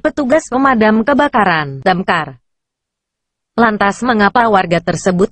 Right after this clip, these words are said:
memilih minta tolong Damkar dibanding mengajukan permohonan pembuatan kartu A T M pengganti ke bank?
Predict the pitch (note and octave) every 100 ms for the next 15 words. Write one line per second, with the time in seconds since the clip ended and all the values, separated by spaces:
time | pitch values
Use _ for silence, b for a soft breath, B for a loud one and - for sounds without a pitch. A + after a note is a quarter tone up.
0 | G#3 C4 C4+ B3+ B3+ A#3+ C4 B3 A3 G3+
1 | G3 G3 G#3+ G#3+ G3+ G#3 G3+ F3+ F3+ F3+
2 | A3 C#4+ C4 A3 A#3 A#3 C4+ A3 G3+ F#3
3 | F3+ F3 E3+ A3+ G3+ F#3 F#3 F3+ F#3 B3
4 | - D4+ B3 D4 A3+ G#3 A3 C4 A#3 A3
5 | A3 G#3+ F3+ F#3+ F3+